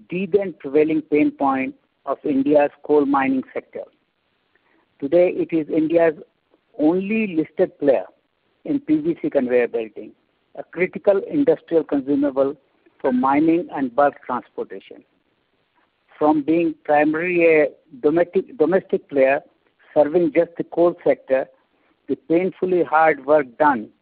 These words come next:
over the years is now bearing fruits. Now, a majority of our revenue comes from exports to developed economies like Canada and U S A, primarily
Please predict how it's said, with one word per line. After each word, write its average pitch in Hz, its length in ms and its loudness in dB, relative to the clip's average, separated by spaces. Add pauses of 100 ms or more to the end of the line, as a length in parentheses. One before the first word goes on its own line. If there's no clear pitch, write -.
(340)
over 151 220 2
the 156 160 0
years 160 420 4 (200)
is 139 180 -8
now 143 260 0
bearing 135 440 -2 (140)
fruits. 117 220 -10 (1080)
Now, 147 240 2
a 139 160 4
majority 165 640 0
of - 180 2
our 156 220 4
revenue 139 500 0 (400)
comes 147 220 0 (100)
from 139 220 0
exports 131 540 -2 (480)
to 131 100 -4
developed 139 480 0 (340)
economies 143 640 0
like 135 300 0
Canada 131 340 -4
and 123 300 -4
U 131 160 0
S 123 160 -2
A, 123 200 -2 (600)
primarily 165 800 0